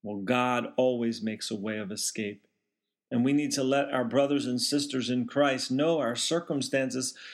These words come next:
so that they can go into prayer for us. And then we will see the power of God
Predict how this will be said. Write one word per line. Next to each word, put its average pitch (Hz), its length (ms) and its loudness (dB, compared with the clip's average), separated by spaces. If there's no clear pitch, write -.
so - 160 -2
that 147 220 0
they 165 140 2
can 147 260 0
go 143 240 2
into 139 220 -2
prayer 131 480 0
for 110 320 -6
us. - 460 -10
And 123 160 0
then 151 260 2
we 147 100 4
will 139 180 0
see 143 280 2
the 120 160 -2
power 131 420 2
of 113 280 -6
God 117 560 0